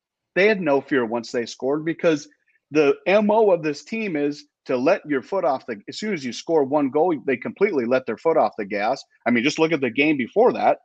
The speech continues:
You know, we, I mean, we barely survived the whole second half. We were under attack against Celta Vigo, and that, that's what we did here.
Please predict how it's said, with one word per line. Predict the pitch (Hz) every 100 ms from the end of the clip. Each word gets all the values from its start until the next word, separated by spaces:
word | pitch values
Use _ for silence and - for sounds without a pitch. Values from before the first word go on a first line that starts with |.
| _ _ _
You | 139
know, | 120 139 120
we, | 156 131 _
I | 139
mean, | 156 113
we | 247
barely | - 127 160 165
survived | - 165 151 214 180 139
the | 151
whole | 180
second | - 160 156
half. | 156 185 175 151
We | 147
were | 139 127
under | 156 139
attack | 131 - 180 180 _ _ _ _
against | 139 156 143 -
Celta | 165 151 143
Vigo, | 196 147 143 143 _ _ _ 147
and | 147 143 - _
that, | 156 165 -
that's | 160 -
what | 196 175
we | 180
did | 190 190
here. | 254 294 123